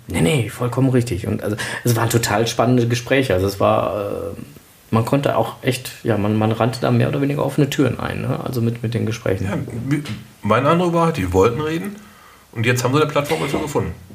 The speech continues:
Speaker 1: Obwohl, nee, ich glaube, ich glaube, dein Eindruck war ähnlich wie meiner. Die meisten standen vor dem Stand, haben sich nicht getraut,
Speaker 2: <laughs>
Speaker 1: reinzugehen, haben dann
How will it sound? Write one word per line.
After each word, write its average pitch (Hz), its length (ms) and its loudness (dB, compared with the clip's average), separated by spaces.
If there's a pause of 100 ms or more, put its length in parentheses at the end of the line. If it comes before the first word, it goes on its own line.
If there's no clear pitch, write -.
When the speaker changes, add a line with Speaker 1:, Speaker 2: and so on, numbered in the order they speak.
(480)
Speaker 1:
Obwohl, 185 340 2
nee, 190 180 0
ich - 200 -10
glaube, 214 320 -2
ich - 160 -8
glaube, 160 240 4
dein 156 340 2
Eindruck 170 400 -2
war 156 380 0 (320)
ähnlich 160 380 2
wie 170 60 0
meiner. 160 640 2 (800)
Die 127 80 2
meisten 147 520 2
standen 170 520 -4
vor 202 360 0
dem 131 180 0
Stand, - 680 -4
haben 139 160 0
sich 139 160 -6
nicht 190 220 0
getraut, 175 520 2
Speaker 2:
<laughs> - 0 -
Speaker 1:
reinzugehen, 156 920 2 (880)
haben 165 240 2
dann 190 280 2